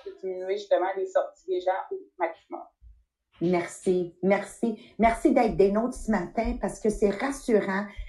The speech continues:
Speaker 2: d'avoir quelqu'un dans, dans le domaine qui nous rassure que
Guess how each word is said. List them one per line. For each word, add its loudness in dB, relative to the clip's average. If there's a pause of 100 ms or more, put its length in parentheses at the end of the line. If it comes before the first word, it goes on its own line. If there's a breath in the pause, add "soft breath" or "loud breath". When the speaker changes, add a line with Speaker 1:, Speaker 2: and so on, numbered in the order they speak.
(140 loud breath)
Speaker 2:
d'avoir 4
quelqu'un -2
dans, 2
dans 2
le 2
domaine 2 (260 soft breath)
qui 2
nous 6
rassure 0
que 2